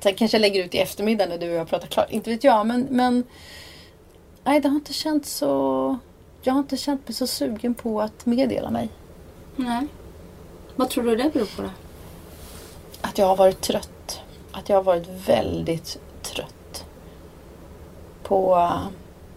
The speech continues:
Speaker 1: jag har jobbat så förfärligt mycket så att, eh, så att orken lite tog slut.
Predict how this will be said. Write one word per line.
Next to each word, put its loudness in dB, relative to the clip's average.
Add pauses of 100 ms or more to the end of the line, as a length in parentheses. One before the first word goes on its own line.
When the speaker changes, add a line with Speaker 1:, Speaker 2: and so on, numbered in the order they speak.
(280)
Speaker 1:
jag 0
har 6
jobbat 2
så 0 (100)
förfärligt 0
mycket -2
så -4
att, -8
eh, 0 (840)
så -4
att -6
orken 4
lite -4
tog -10
slut. -2